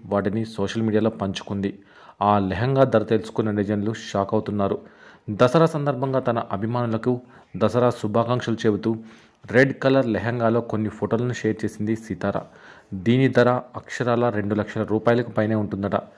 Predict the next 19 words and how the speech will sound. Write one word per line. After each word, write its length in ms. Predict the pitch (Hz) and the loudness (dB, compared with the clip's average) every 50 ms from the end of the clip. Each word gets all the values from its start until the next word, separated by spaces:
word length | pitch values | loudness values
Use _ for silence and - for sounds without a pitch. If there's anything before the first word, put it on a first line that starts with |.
| - - - _ _ - 139 | -20 -20 -20 _ _ 2 4
ఈ 120 | 156 175 | 6 6
విషయం 300 | 170 170 165 - 156 139 | 6 4 2 2 0 2
తెలుసుకున్న 420 | 131 143 135 131 - - 127 120 | 2 0 0 0 -2 0 2 2
నెటిజన్లు 500 | 113 107 104 104 107 117 113 107 120 123 120 - - - - | 2 2 0 0 0 0 0 0 -2 -4 -6 -10 -16 -6 0
షాకింగ్ 340 | - 120 110 - - 117 110 | 2 4 4 4 2 -4 -4
కామెంట్స్ 440 | - - 101 101 113 113 110 - - | -2 -2 -2 -2 -2 -2 -2 -2 -2
చేస్తున్నారు. 480 | 107 - - 107 107 104 104 107 110 - - - - - - _ _ _ - | -2 -2 -2 -4 -2 0 0 0 -2 -4 -8 -20 -20 -20 -20 _ _ _ 0
ఈ 160 | 143 143 156 | 4 4 6
లెహంగా 460 | 139 123 113 101 107 127 131 139 143 | 6 6 6 4 4 0 0 0 0
ధరతో 460 | 143 120 127 120 120 120 127 127 127 127 - - - _ - | 2 2 2 0 2 2 0 0 0 -4 -10 -20 -12 _ 0
ఓ 100 | 117 110 | 2 2
చిన్న 400 | 107 - - - 117 127 135 135 | 2 0 -4 -4 -2 0 0 0
బట్టల 400 | 117 95 82 98 - - 117 123 | 0 -2 -4 -4 0 0 0 0
షాప్ 300 | 120 - 139 135 135 - | 2 2 0 2 2 0
పెట్టేయొచ్చు 460 | 117 110 120 120 120 117 113 - 127 | 0 2 2 2 2 2 0 -2 -2
అని 260 | 127 120 120 117 117 | -2 -2 -2 -2 -2
కొంతమంది 460 | 104 - 110 104 104 104 107 110 117 | -2 -4 -4 -2 -2 -2 -2 -2 -4
కామెంట్స్ 500 | 117 - - 98 95 104 110 104 - - | -4 -6 -6 -4 -2 -2 -2 -2 -2 -2
చేస్తున్నారు. 500 | 107 101 - - 104 104 98 101 104 - | -4 -4 -4 -6 -4 -2 0 0 -2 -2